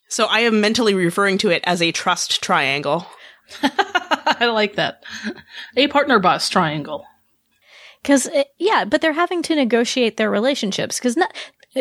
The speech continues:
Speaker 3: there are relationships other than romantic relationships, right? And you do
Speaker 2: <laughs>
Speaker 3: have
Speaker 2: I know.
Speaker 3: allegiances that can shift from one to another. Am I putting more of a trust in this person? Even in this episode, right? Johnny addresses that with Davin, the fact that Davin told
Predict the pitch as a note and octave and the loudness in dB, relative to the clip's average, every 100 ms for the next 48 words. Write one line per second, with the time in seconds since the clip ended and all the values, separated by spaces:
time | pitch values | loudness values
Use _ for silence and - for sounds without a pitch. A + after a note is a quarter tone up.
0 | B3+ A#3 A3+ A#3 C4 C#4 A#3+ A#3+ C4+ C4+ | -4 0 2 2 2 2 0 0 0 0
1 | C4 - F#3 G#3 A3+ C#4+ D4+ B3+ B3 B3+ | -2 -4 -2 0 2 2 2 2 0 0
2 | A#3+ A3 A3 A#3 A#3+ A3+ - A3 F#3 F#3+ | 2 2 2 2 2 0 0 0 2 0
3 | A#3 - - A#3+ - A#3+ G#3 G#3+ G3+ B3 | -2 -10 -14 -6 0 0 2 0 -2 0
4 | B3 F#3 C4 C4 A3 A3+ G#3+ G#3+ G#3 - | 0 4 4 4 2 2 4 2 -2 -8
5 | - F#3 F#3+ F3+ F#3 F#3+ A3+ B3+ A#3+ - | -6 0 2 4 6 4 4 0 0 0
6 | A#3 A3+ A3 G3+ G#3 - C#3+ A3+ A3+ G3 | 2 2 0 0 -4 -8 -8 -4 -2 -2
7 | - A3+ G#3 - G#3+ G#3 - A3 G#3 G3+ | 0 2 2 2 0 0 -2 0 2 2
8 | G3 G3 G3 G#3 G3 G3 G#3 D#4 C#4 C4 | 2 0 -2 -2 0 0 2 0 2 2
9 | B3+ G3+ G3+ F#3+ G#3+ G3 G3 F#3+ F#3+ F#3 | 2 2 0 0 2 0 2 0 -2 -2
10 | F3 F#3+ - - F#3 G3+ A3+ A3+ G#3 G3+ | -2 -2 -6 -6 -2 0 0 0 0 2
11 | G3 G3 - - F#4+ G4 D4+ D4 F#4 C4+ | 0 0 -4 -4 0 2 0 0 0 0
12 | - - F#3+ F#3 F#3+ G3+ - G3+ G3 F#3 | 0 0 0 0 0 0 0 2 2 0
13 | G3 F3+ G3+ F#3+ - G3 - - F3 D#3+ | -2 -2 -2 0 -2 -4 -2 0 0 -4
14 | D#3+ F#3 E3 F#3+ E3+ G3 F#3+ G3+ - G3+ | -2 -2 -2 -6 -2 0 0 -2 -2 0
15 | F#3 F#3+ | 0 -2